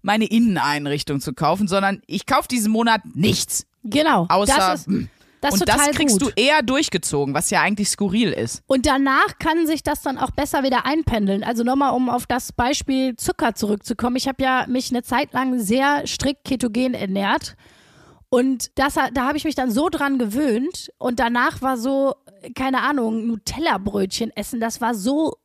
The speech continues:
Speaker 2: süß und irgendwie schon fast ein bisschen ekelig nach dieser Zeit. Dadurch
Speaker 1: Mhm.
Speaker 2: hab ich das zum Beispiel in den Griff gekriegt,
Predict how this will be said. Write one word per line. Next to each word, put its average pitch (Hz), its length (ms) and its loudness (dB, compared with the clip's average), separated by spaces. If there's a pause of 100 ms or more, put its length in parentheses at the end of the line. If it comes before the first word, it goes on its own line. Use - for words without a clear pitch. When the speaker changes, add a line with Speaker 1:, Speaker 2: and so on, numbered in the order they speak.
(160)
Speaker 2:
süß 240 800 2
und 240 220 -2
irgendwie 269 180 0
schon 233 220 0
fast - 280 -8
ein 254 60 -2
bisschen - 260 -4
ekelig 196 520 0
nach 180 100 -2
dieser 185 300 0
Zeit. 214 300 -2 (440)
Dadurch 285 300 2
Speaker 1:
Mhm. 359 60 0
Speaker 2:
hab 330 40 2
ich 302 60 -2
das 285 160 -2
zum 277 100 -2
Beispiel 269 240 0
in 233 120 0
den 247 100 -2
Griff - 100 -2
gekriegt, 254 440 -4